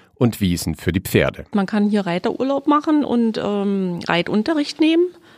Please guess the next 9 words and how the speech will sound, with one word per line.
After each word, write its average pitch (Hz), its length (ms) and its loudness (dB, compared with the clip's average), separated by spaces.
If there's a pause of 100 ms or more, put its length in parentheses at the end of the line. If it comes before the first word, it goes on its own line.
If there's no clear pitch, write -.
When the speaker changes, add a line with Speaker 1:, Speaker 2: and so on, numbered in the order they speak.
Speaker 2:
Wir 214 120 0
haben 196 160 2
Schulpferde, 320 1200 0
äh, 254 60 -18 (320)
wir 220 140 2
bieten 214 220 -4
Reitunterricht 247 720 -2
an, 233 240 0
auch 190 180 -6